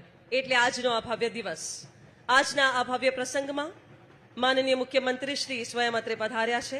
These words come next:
સાથે મહાનુભાવો પણ છે. તો આપણા વિધિ વિધાન મુજબ સર્વપ્રથમ તે સર્વેનું સ્વાગત કરીશું. હું વિનંતી કરીશ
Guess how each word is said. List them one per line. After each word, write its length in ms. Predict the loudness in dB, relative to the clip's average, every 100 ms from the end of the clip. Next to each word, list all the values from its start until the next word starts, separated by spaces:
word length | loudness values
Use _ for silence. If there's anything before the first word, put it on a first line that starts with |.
| -6
સાથે 380 | -2 0 0 -2
મહાનુભાવો 580 | -2 -4 -4 -2 0 0
પણ 180 | 0 -4
છે. 200 | -4 -8 -10 -20 -20 -20 -4
તો 60 | -2
આપણા 260 | 0 0
વિધિ 240 | 2 0 -2
વિધાન 300 | -2 -2 -2
મુજબ 300 | -2 -2 -4 -6 -14 -20 -8
સર્વપ્રથમ 640 | -2 0 0 -4 -6 -6 -6 -8 -6
તે 80 |
સર્વેનું 420 | -4 -4 -2 -4 -4
સ્વાગત 360 | -2 -2 -2 -2
કરીશું. 400 | -2 -2 -6 -10 -14 -20 -20 -20 -8 -2
હું 80 |
વિનંતી 340 | 2 2 2 0
કરીશ 340 | -2 -2 -6